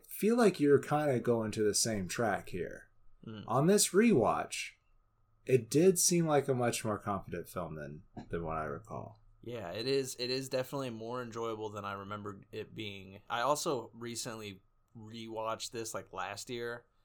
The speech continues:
Speaker 2: because,
Speaker 1: Yeah.
Speaker 2: uh, I was reading the Harry Potter books, and I got, like, to,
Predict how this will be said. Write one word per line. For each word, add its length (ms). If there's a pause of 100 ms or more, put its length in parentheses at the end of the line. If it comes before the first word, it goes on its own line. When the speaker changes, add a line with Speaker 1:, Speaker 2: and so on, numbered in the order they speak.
(300)
Speaker 2:
because, 560
Speaker 1:
Yeah. 180
Speaker 2:
uh, 400
I 100
was 220
reading 420
the 300
Harry 200
Potter 280
books, 340
and 100
I 120
got, 160
like, 200
to, 160